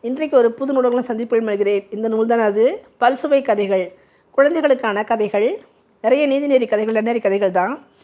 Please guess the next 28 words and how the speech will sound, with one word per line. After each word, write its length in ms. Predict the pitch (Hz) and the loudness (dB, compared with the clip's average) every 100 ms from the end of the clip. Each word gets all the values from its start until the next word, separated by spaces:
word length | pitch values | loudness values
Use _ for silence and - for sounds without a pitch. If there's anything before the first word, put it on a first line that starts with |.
| _ _ _ _ | _ _ _ _
இது 100 | 240 | -6
வந்து 480 | 226 233 285 262 226 226 | -4 0 4 6 4 2
கீதா 260 | 285 294 269 | -2 0 0
பிரஸ் 340 | 247 240 - 254 | -2 -4 -8 -2
கோரக்பூரில் 500 | 240 240 240 208 202 | -2 -2 -6 -2 0
வெளியிட்டது. 680 | 196 214 202 190 214 392 - _ _ _ _ _ _ - | 0 -2 -2 0 2 0 -6 _ _ _ _ _ _ -8
இவங்க 200 | 247 262 | -2 0
வந்து 240 | 285 349 | 2 4
ரெண்டாயிரத்தி 840 | 262 294 330 320 320 262 233 208 208 | 4 4 2 2 -2 -2 0 2 2
ரெண்டு 320 | 247 294 285 | 0 2 0
மூணுலேயே 340 | 254 247 254 | 0 2 2
வந்து 180 | 269 226 | 2 2
வெளியிட்டிருக்காங்க. 480 | 220 233 233 220 226 | 0 0 -2 -4 -2
கிட்டத்தட்ட 300 | 240 247 330 | -4 -6 -4
நிறைய 300 | 240 269 302 | -4 -2 0
காப்பீஸ், 280 | 254 247 240 | 2 2 0
முப்பத்தி 300 | 254 240 254 | -4 -6 -4
மூவாயிரம் 340 | 240 220 202 202 | -2 0 0 0
காப்பீஸ் 300 | 233 269 262 | 0 0 -4
வரைக்கும் 300 | 240 240 240 | -4 -6 -2
போயிருக்குது. 540 | 202 202 202 190 240 | 0 0 -2 -2 -2
விலையெல்லாம் 420 | 233 247 254 262 226 | -2 -2 -2 -2 -2
கம்மி 240 | 226 247 | -2 0
தான் 120 | 240 | 0
இவங்க 180 | 220 196 | 0 -2
அந்த 180 | 190 190 | -2 -2
இதில் 180 | 196 226 | 0 0
பண்ணுறதால. 760 | 233 202 196 202 185 180 262 | 0 -4 0 2 4 2 0